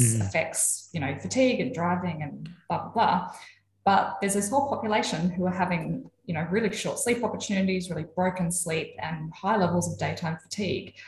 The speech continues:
Speaker 2: Uh, but there's just nothing addressing that. And we don't actually know the scope of the problem. And we don't know, um, you know,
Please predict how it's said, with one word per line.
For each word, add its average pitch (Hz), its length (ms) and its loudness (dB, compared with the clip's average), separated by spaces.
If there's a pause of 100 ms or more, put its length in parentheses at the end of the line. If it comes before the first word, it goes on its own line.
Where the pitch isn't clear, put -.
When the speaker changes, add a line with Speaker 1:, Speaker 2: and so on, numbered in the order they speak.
(380)
Speaker 2:
Uh, 165 360 2 (180)
but 196 280 4
there's 196 180 2
just 262 180 -2
nothing 180 480 0
addressing 208 500 2
that. - 200 -2 (100)
And - 380 -2
we 180 60 2
don't 175 180 2
actually - 320 -4
know 156 100 -2
the 160 80 -2
scope - 300 -4
of - 60 -12
the - 80 -12
problem. 247 500 4
And 165 140 0
we 160 100 -2
don't 156 260 -4
know, 160 300 -2 (480)
um, 170 300 0
you 170 80 0
know, 156 160 2